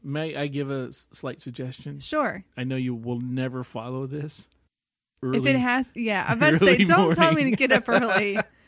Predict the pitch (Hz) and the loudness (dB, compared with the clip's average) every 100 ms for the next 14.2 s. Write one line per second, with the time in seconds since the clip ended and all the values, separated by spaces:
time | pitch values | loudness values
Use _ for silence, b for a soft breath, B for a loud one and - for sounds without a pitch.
0 | b b b b 214 302 311 277 269 269 | b b b b 0 2 2 0 0 2
1 | 285 277 240 233 - 262 269 247 226 202 | 2 2 0 -2 -2 -2 0 0 0 0
2 | 202 214 202 185 185 196 190 214 208 196 | 0 -2 -2 -4 -8 -8 -6 -4 -4 -2
3 | 202 190 196 214 190 240 214 208 202 202 | -2 -2 -6 -8 -6 -6 -6 -6 -4 -4
4 | 196 196 180 - 247 349 392 311 - - | -4 -4 -4 -4 -2 0 2 0 -4 -12
5 | _ - 139 - 170 196 170 147 139 151 | _ -8 -6 -4 -4 0 0 0 0 0
6 | 151 123 113 113 127 127 131 120 123 120 | -2 -8 -6 -6 -6 -6 -8 -6 -4 -6
7 | 131 123 123 107 120 120 120 120 117 120 | -6 -6 -4 -6 -8 -6 -6 -6 -4 -6
8 | 123 113 - 117 117 110 110 101 104 92 | -8 -10 -8 -6 -6 -6 -8 -8 -12 -14
9 | - _ _ _ _ _ _ _ _ _ | -20 _ _ _ _ _ _ _ _ _
10 | _ _ _ _ _ _ _ _ _ _ | _ _ _ _ _ _ _ _ _ _
11 | _ - 294 247 233 277 233 208 - - | _ -12 -8 -6 -6 -8 -10 -14 -12 -8
12 | 120 64 - 135 123 127 135 151 - 131 | -8 -8 -10 -10 -6 -4 -2 -4 -6 -6
13 | 127 - 131 135 156 156 151 127 135 139 | -6 -4 -4 0 0 0 -4 -2 -2 -2
14 | 120 | -4